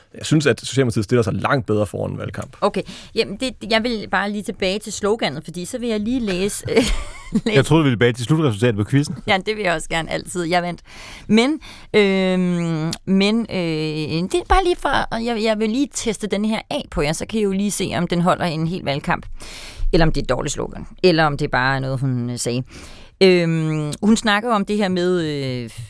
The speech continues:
Speaker 2: en gang var det godt, og nu er det lidt dårligt, og alt så videre. Så siger hun, "Og måske, det er helt sidst, og måske er det særligt i svære tider, at vi skal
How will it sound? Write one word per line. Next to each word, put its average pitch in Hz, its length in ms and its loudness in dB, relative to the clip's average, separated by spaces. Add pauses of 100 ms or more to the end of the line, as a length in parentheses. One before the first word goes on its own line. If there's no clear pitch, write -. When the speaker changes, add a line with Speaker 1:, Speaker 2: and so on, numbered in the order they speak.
(140)
Speaker 2:
en 143 180 -4
gang 143 280 0
var 135 80 -2
det 127 180 -6
godt, 135 280 -2
og - 120 6
nu 139 140 0
er 143 40 -4
det 120 100 -6
lidt 127 180 -6
dårligt, 127 360 -2
og 120 180 -4
alt - 120 -4
så - 100 -10
videre. 131 160 -2
Så 214 140 -4
siger 220 240 2
hun, 196 240 2 (480)
"Og 202 100 6
måske, 220 480 2 (140)
det 214 60 0
er 196 40 -2
helt 285 240 -2
sidst, - 360 -6 (300)
og 214 120 4
måske 226 400 0
er - 80 -6
det 247 120 -6
særligt 202 440 -2
i 208 60 -4
svære 185 520 0
tider, 214 400 0
at 190 140 -2
vi 180 80 -6
skal 185 220 -2